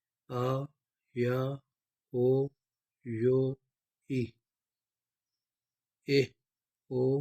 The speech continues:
یو، او، یو۔ ابھی یہ دیکھیں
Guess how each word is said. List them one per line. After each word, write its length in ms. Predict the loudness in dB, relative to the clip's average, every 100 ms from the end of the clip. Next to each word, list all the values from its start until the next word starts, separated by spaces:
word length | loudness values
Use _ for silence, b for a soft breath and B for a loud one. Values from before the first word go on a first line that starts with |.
| -2 _ _ _ _ -10
یو، 260 | 0 2 2 0 -4 _ _ _ _ _
او، 120 | 0 2 4 2 -4 _ _ -10
یو۔ 220 | -2 2 0 _ _ _ _ _ _ _ _ _ _
ابھی 280 | -2 4 6 6 0 _ _ _ _
یہ 140 | -2 -2
دیکھیں 320 | 0 -4 -8